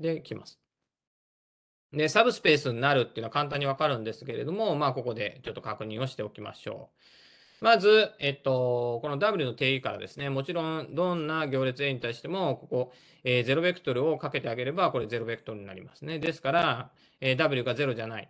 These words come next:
あー、空でないということで、エス一という条件が、ここが成り立ちます。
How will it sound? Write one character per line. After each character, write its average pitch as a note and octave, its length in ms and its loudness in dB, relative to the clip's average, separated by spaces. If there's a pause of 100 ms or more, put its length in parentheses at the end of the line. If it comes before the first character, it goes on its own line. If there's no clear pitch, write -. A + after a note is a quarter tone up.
あ B2 240 0
ー、 - 40 -20
空 D#3+ 120 2
で A#2+ 120 2
な B2 100 0
い A2 60 -4
と A2+ 80 -8
い - 20 -4
う A2 40 -8
こ C3+ 80 -6
と F3 80 -6
で、 C3 200 4
エ A2+ 60 -2
ス B2+ 120 -6
一 A#2 200 -6
と A2+ 60 -8
い G#2+ 100 -6
う - 20 -10
条 G#2+ 140 -8
件 A#2 180 -10
が、 F3+ 320 -4
こ A2+ 120 -6
こ G#2+ 80 -8
が G#2 140 -10
成 G#2 180 -10
り F#2 40 -16
立 F#2+ 140 -14
ち - 80 -20
ま - 180 -20
す。 - 240 -20